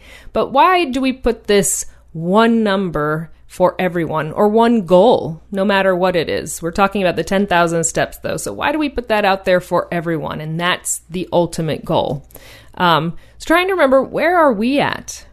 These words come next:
What should we be doing for ourselves? What is best for us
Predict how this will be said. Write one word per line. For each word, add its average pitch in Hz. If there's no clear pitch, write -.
What 226
should 262
we 247
be 214
doing 180
for 160
ourselves? 151
What 214
is 247
best 185
for -
us 202